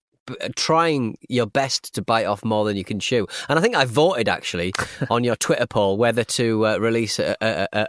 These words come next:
Speaker 2: Oh,
Speaker 1: video
Speaker 2: God.
Speaker 1: a day up until Christmas. And I s-, I voted no, because I know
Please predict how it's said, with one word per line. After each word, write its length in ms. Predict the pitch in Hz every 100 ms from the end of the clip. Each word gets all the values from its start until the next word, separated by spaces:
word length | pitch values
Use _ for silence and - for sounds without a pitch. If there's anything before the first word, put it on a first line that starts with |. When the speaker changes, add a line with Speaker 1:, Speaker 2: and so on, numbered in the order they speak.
| 110
Speaker 2:
Oh, 20 | 117
Speaker 1:
video 460 | 117 117 117 113
Speaker 2:
God. 100 | 110 - - -
Speaker 1:
a 100 | -
day 460 | 113 135 127 107 90 - - -
up 180 | 113 127
until 280 | 117 113
Christmas. 600 | 107 127 120 - 85 -
And 100 | 107
I 60 | 117
s-, 120 | 120
I 140 | - 143
voted 380 | 151 170 139
no, 320 | 143 156 131 90
because 260 | 131 151
I 100 | 151
know 460 | 151 160 170 170 170